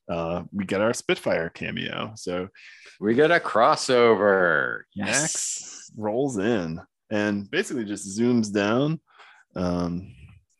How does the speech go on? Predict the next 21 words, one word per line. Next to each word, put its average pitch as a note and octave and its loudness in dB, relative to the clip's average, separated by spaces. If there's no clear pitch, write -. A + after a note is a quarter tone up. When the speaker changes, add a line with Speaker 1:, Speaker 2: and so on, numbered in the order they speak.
Speaker 1:
grabs A2+ 2
the A#2 -4
kid E3+ 4
and F#2 -6
zooms A2 0
back A#2+ 2
out C#3+ 0
like G#2 -4
it G2 -2
was G#2 -2
no B2+ -2
big A#2+ -2
deal. C#3+ 2
<laughs> - -10
Uh, F#2 -8
so - -6
Robbie A2+ 2
is G2 2
in F2+ -2
fact G2 -2
saved. G#2 2